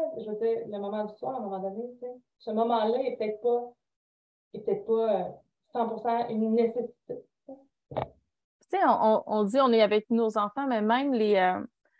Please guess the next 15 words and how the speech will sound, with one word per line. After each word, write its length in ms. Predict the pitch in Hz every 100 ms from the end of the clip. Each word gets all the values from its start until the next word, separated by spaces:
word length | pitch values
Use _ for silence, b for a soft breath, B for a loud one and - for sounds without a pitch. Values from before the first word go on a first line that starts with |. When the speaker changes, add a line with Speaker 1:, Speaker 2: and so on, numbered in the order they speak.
| _ _
Speaker 2:
même 160 | 254 339
les 120 | 247
parents 320 | 226 202 233
qui 80 | 254
travaillent, 460 | - 190 202 262 240
là, 140 | 247 269 _ _
Speaker 1:
Mhm. 200 | 240 339
Speaker 2:
qui 60 | 392
sont 120 | 233
épuisés 420 | 214 208 226 214
de 60 | 262
leur 140 | 240
journée, 420 | 196 208 208 220 247
là, 160 | 233 240 _
Speaker 1:
Oui. 80 | 262